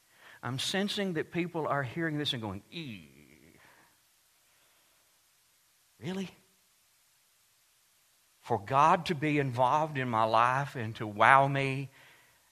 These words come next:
you mean I've gotta cooperate with Him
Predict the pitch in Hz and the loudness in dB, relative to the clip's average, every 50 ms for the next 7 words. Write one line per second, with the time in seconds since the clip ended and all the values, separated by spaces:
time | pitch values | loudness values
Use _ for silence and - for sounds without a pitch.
0 | _ - - 113 127 123 127 139 147 147 139 135 143 139 131 131 131 120 110 101 | _ -10 -6 -4 -4 -2 0 0 0 0 0 0 -2 -2 -2 -2 -2 0 -2 -4
1 | 95 - - - 113 101 92 101 104 127 151 143 - 160 143 139 147 147 147 - | -6 -8 -8 -6 -4 -4 -4 -4 -6 -8 -10 -10 -10 -12 -10 -10 -10 -12 -12 -12
2 | - 147 156 156 143 - - - 156 156 160 151 147 139 | -14 -14 -14 -14 -14 -14 -12 -10 -8 -8 -8 -10 -12 -16